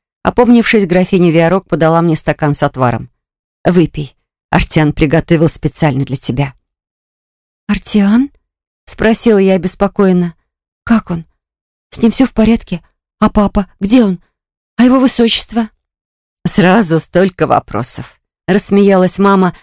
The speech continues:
заставив меня выпить отвар. Отставив пустую кружку на тумбочку, она переместилась ко мне на кровать и крепко обняла.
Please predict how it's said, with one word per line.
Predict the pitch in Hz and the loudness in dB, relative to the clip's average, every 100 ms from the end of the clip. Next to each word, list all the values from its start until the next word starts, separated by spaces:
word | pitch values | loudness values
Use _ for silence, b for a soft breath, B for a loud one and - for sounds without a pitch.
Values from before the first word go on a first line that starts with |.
| b - | b -8
заставив | 160 175 - - 226 190 - | -2 -2 -2 -2 0 -2 -2
меня | 165 165 156 | 0 0 0
выпить | 170 185 196 | -2 -2 -2
отвар. | 185 135 131 - _ _ _ _ _ _ _ _ _ _ _ _ _ - | -4 -4 -6 -10 _ _ _ _ _ _ _ _ _ _ _ _ _ -4
Отставив | 185 - 247 220 | -2 0 0 0
пустую | - 185 - 190 | -2 -4 -2 -2
кружку | - 202 - | 0 -2 0
на | 175 175 | -2 0
тумбочку, | 214 202 175 - 160 156 b b - | 0 0 0 -2 -6 -6 b b -4
она | 214 240 | 0 2
переместилась | 208 196 190 - 196 196 | 2 2 2 2 0 0
ко | - | 0
мне | 180 180 | 2 2
на | 175 | 0
кровать | - 190 220 - | -2 0 0 -2
и | |
крепко | 190 202 - | -2 -2 -2
обняла. | 165 143 143 135 | -2 0 0 0